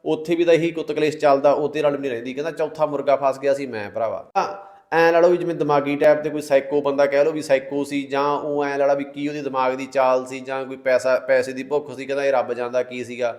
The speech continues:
ਕਹਿੰਦਾ, "ਪਰ ਐਂ ਲਾ ਲਾ ਵੀ ਮੇਰਾ ਉਹਨੇ ਕੂੰਡਾ ਕਰਤਾ ਜਮਾਂ।" ਕਹਿੰਦਾ, "ਮੇਰੇ ਪੱਲੇ ਭਰਾਵਾਂ ਨੂੰ ਕੱਖ ਨਹੀਂ ਰਹਿ ਗਿਆ।" ਕਹਿੰਦਾ, "ਬਸ ਹੁਣ ਮੈਂ ਸੋਚਿਆ ਵੀ ਚਾਰ ਪੰਜ ਲੱਖ ਰੁਪਈਆ ਲਾ ਕੇ ਦੁਬਈ ਪਹੁੰਚ ਜਾਨਾ,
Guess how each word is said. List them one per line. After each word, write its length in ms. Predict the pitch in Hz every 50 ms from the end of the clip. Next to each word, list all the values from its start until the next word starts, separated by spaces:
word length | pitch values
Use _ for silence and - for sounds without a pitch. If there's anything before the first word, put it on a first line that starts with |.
| - - _ _ _ _ _ _ _ _ -
ਕਹਿੰਦਾ, 160 | 165 180 185
"ਪਰ 240 | 180 175 175 175 - 156
ਐਂ 220 | 160 151 156 156
ਲਾ 100 | 156 147
ਲਾ 120 | 151 151
ਵੀ 160 | 151 165 165 160
ਮੇਰਾ 360 | - - 156 151 147 147 147
ਉਹਨੇ 140 | 151 156 151
ਕੂੰਡਾ 320 | 151 143 135 127 127 123
ਕਰਤਾ 360 | 113 117 107 101 - 110 107
ਜਮਾਂ।" 160 | 101 107 107
ਕਹਿੰਦਾ, 240 | 123 - 139 147 156
"ਮੇਰੇ 200 | 156 156 147 151
ਪੱਲੇ 220 | 147 147 143 143 143
ਭਰਾਵਾਂ 280 | 147 156 151 139 139
ਨੂੰ 80 | 139 139
ਕੱਖ 220 | 135 123 - -
ਨਹੀਂ 120 | 135 131 120
ਰਹਿ 160 | 113 117 123
ਗਿਆ।" 100 | 135 131
ਕਹਿੰਦਾ, 200 | 135 135 139 135
"ਬਸ 220 | 131 135 127 131
ਹੁਣ 120 | 131 135 131
ਮੈਂ 140 | 131 131
ਸੋਚਿਆ 240 | 123 127 117 131 131
ਵੀ 100 | 131 135
ਚਾਰ 380 | 135 - - - 135 127 123 123
ਪੰਜ 200 | 127 123 123 127
ਲੱਖ 240 | 123 123 - - 123
ਰੁਪਈਆ 220 | 123 120 120 120
ਲਾ 80 | 117 120
ਕੇ 80 | 120
ਦੁਬਈ 280 | 113 113 107 110 110 113
ਪਹੁੰਚ 280 | 110 104 110 117 123
ਜਾਨਾ, 280 | 131 135 135 135 131 127